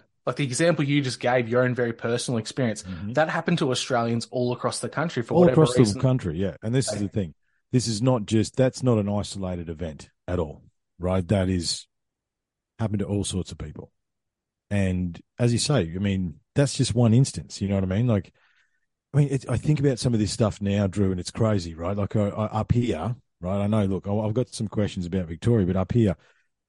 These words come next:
Speaker 2: there was a period of time where we couldn't travel more than ten kilometres from our house, right?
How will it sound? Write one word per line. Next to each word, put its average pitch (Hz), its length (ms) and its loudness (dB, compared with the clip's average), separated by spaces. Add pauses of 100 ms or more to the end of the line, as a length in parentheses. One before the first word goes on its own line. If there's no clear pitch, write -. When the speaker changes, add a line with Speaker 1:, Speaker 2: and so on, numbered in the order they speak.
(380)
Speaker 2:
there 120 80 6
was 107 100 4
a 107 60 0
period 135 240 8
of 107 60 4
time 117 300 2
where 107 100 2
we 101 100 0
couldn't 110 260 0
travel 104 300 -2
more 101 180 0
than 95 100 -2
ten 101 240 -4
kilometres 98 480 -2
from 92 200 -4
our 87 100 -2
house, 117 520 -4 (460)
right? 104 220 -2